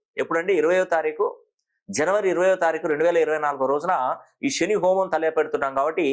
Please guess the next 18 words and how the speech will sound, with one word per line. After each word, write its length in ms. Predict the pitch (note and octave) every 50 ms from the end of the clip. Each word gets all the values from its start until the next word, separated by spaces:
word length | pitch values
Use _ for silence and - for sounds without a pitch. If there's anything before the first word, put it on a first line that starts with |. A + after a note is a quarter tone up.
| C#3 - _ _
ఈ 80 | B2+ C#3 C#3
వస్త్రాన్ని 440 | C#3+ D3+ D3+ - G3+ G#3+ G#3 G3+ G#3 F#3
వాళ్ళ 140 | D#3 D3 D3 C#3 -
పేరు, 180 | D#3 F3+ F#3 F3+ C3+ C3+
గోత్రనామాలు 580 | D3+ D#3+ - E3+ D#3+ E3 E3 D#3+ D#3+ D#3 D3 B2+
చెప్పుకుంటూ 380 | B2+ B2 - - D3 C#3+ - - - A#2+
ఆ 20 | A2+ A2+ B2
వస్త్రాన్ని 420 | B2+ - - F#3+ G3+ G3+ F#3+ D3 C3 - - _ _ _ - -
ఆ 40 | B2+ C3+
యొక్క 160 | C3+ C3+ C3+ A#2+ G#2 - - - _ _ _ _ _ _ _ _ _ _ _ _ _ _ _
ధునిలో 340 | A2+ D3 E3+ G3+ A3+ A#3 A3+ G#3+ G3
గనక 160 | F3+ E3+ E3+ E3
వేసినట్టయితే, 560 | D3+ D3 C#3+ D3 D3 C3+ - B2+ A#2+ A#2+ D3 D3+ C3 A#2+ A2
ఆ 20 | A2+ A2+ -
హోమంలో 420 | - E3 G3+ G#3+ A3 A3 G#3 G3 F3 D#3+
వేసినట్టయితే, 540 | D3 - D3+ C3+ B2+ B2 B2+ B2 - E3+ E3+ B2+ A#2+ D3+ - - - _ -
వాళ్ళకు 240 | C3+ D#3+ F#3 F#3 F#3
ఉన్నటువంటి 320 | G3 A#3 A#3+ A#3 A#3+ A3+